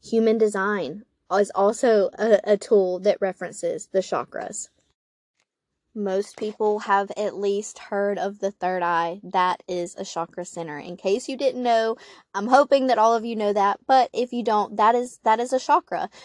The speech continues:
So there's lots and lots and lots that go into the chakras. There's lots of different teachings and modalities that reference these. It's just, it's really big and it's really important. And,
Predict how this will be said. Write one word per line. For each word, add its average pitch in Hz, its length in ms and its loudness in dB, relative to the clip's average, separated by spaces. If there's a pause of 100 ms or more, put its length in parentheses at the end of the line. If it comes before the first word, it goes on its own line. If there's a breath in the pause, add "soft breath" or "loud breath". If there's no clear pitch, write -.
(120)
So 247 240 6
there's 262 360 8
lots 262 440 4
and 240 120 0
lots 226 300 2
and 220 80 -4
lots 190 240 0
that 202 160 -6
go 190 220 4
into 185 600 0
the 185 100 -2
chakras. 170 500 0
There's 175 200 -4
lots - 220 0
of 190 120 -6
different 180 300 -6
teachings 190 460 -8
and 175 100 -8
modalities 175 580 -2
that - 120 -12
reference 170 420 -6
these. 170 280 -8
It's 185 160 -12
just, - 360 -8
it's 202 160 -6
really 196 300 0
big 202 260 -4
and 180 120 -10
it's - 180 -18
really 170 160 -4
important. 170 480 -6 (380 loud breath)
And, 180 500 -4